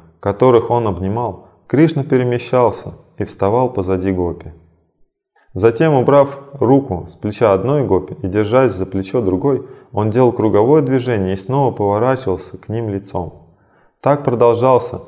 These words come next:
наполненный радостью, весельем танец раса. Зигзагообразными движениями Кришна быстро обходил вокруг каждой гопи и обнимал их спереди и сзади.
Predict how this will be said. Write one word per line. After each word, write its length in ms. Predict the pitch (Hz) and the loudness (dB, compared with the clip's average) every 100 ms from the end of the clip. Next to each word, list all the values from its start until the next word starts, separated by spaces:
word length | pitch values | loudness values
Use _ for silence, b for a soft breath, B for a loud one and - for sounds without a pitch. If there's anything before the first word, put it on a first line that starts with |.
| b b b - | b b b -10
наполненный 720 | 92 - 139 151 143 135 123 | -8 0 2 2 0 0 -2
радостью, 600 | 117 117 92 87 - 87 | 0 0 -2 -6 -8 -6
весельем 500 | 90 - 131 117 98 | -6 -2 -2 -2 -4
танец 560 | 95 113 117 104 - - | -6 -6 -4 -8 -12 -10
раса. 460 | 90 87 82 - - _ _ _ _ _ _ | -8 -8 -10 -18 -20 _ _ _ _ _ _
Зигзагообразными 1200 | 90 95 110 107 127 120 120 107 120 131 117 113 | -6 -2 2 4 4 4 4 4 4 2 0 -2
движениями 600 | 104 101 98 131 127 95 | -2 0 2 0 0 -4
Кришна 380 | 92 113 117 95 | -4 -4 -4 -6
быстро 420 | 87 123 165 139 | -2 -2 0 -2
обходил 380 | 131 - 123 131 | -2 0 0 2
вокруг 360 | 104 101 104 - | 2 0 -2 -2
каждой 380 | 98 92 87 | -2 -2 -4
гопи 360 | 85 90 85 - b b - | -4 -4 -4 -10 b b -4
и 60 | |
обнимал 560 | 95 95 95 101 120 95 | -2 -2 -4 -2 0 0
их 100 | - | -4
спереди 500 | - 127 139 117 98 | -6 -2 0 0 -4
и 220 | - 104 | -6 -8
сзади. 460 | 87 85 87 82 | -8 -8 -8 -10